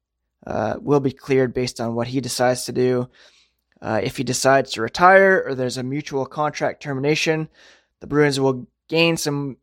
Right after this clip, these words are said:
valuable cap space by removing his six million salary. I th-, believe that could happen if he declines the assignment and just agrees to, yeah, become a U F A. Um,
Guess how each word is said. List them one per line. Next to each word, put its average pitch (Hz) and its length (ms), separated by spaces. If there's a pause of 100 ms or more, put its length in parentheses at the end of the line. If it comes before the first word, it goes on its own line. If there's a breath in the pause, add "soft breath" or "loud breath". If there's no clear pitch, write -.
valuable 151 720
cap 151 240
space 165 360
by 143 120
removing 131 460
his 123 340
six - 320
million 113 300
salary. 135 540
I 156 40
th-, - 120 (120)
believe 170 320
that 151 180
could 139 100
happen 143 360
if 131 340 (560 soft breath)
he 147 120
declines 175 460
the 175 120
assignment 175 560 (120)
and 131 120
just 127 400
agrees 131 480
to, 117 500 (800)
yeah, 139 200 (440)
become 131 300
a 117 60
U 120 220
F - 180
A. 135 280 (600 soft breath)
Um, 110 520